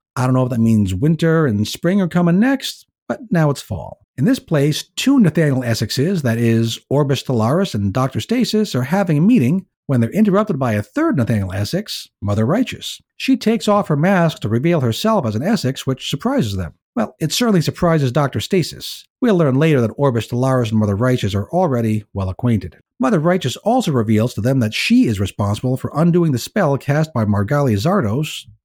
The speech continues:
the one that messed with Nightcrawler and Angel and a handful of other mutants.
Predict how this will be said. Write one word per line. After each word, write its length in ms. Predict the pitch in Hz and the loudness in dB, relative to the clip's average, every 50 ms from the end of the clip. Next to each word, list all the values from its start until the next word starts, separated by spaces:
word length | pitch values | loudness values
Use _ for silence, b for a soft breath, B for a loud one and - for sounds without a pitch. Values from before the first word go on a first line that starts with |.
| _ - | _ -4
the 60 | 117 | -2
one 140 | 107 117 117 | 0 2 2
that 100 | 113 101 | 2 2
messed 200 | 107 123 123 - | 2 0 0 -2
with 140 | - - - | -4 -6 -2
Nightcrawler 560 | 135 139 151 - - 131 120 123 156 147 107 | -2 -2 -2 -2 -2 -2 0 0 0 0 0
and 160 | 95 95 - - | -2 -4 -4 -2
Angel 400 | 113 110 117 135 139 151 139 127 | 0 2 2 2 2 0 0 0
and 80 | 107 | 0
a 60 | 98 95 | 0 0
handful 320 | 110 123 123 117 - 107 | 0 0 0 0 0 -2
of 60 | 101 | -2
other 180 | 110 113 110 123 | -2 0 0 0
mutants. 420 | 135 156 160 180 175 - - - | 0 0 0 -2 -4 -6 -8 -14